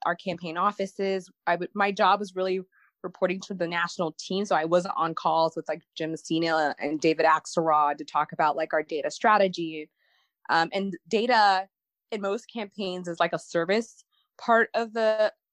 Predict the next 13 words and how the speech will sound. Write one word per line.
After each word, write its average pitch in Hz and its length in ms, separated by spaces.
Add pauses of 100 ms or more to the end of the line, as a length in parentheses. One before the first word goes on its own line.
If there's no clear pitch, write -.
of 170 120
the 220 100
campaign. 226 640
We 214 160
touch 214 220
on 190 160 (100)
every 185 320
single 170 680 (340)
part 165 240
of 175 160 (380)
the 180 60
campaign. 175 520
We, 165 180